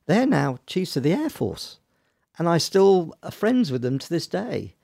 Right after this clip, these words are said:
Or, you know, some are group captains, some are air commodores.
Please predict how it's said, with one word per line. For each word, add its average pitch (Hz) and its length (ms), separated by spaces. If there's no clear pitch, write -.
Or, 147 240
you 170 160
know, 151 100
some 147 220
are 131 60
group 160 260
captains, 151 600
some 135 160
are 143 40
air 147 100
commodores. 165 640